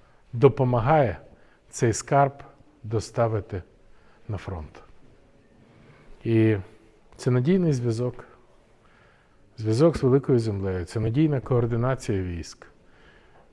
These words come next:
це надійне і ефективне застосування артилерії, ракет, дронів і розвідки.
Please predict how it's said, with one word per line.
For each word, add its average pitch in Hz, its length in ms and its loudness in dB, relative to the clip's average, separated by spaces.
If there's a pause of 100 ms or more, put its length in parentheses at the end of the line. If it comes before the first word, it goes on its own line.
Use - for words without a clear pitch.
(140)
це 135 180 4
надійне 156 680 10
і 151 140 10
ефективне 156 680 8
застосування 131 1160 4 (440)
артилерії, 147 760 4 (360)
ракет, 110 600 2 (380)
дронів 131 680 0 (260)
і 120 100 4
розвідки. 85 560 -6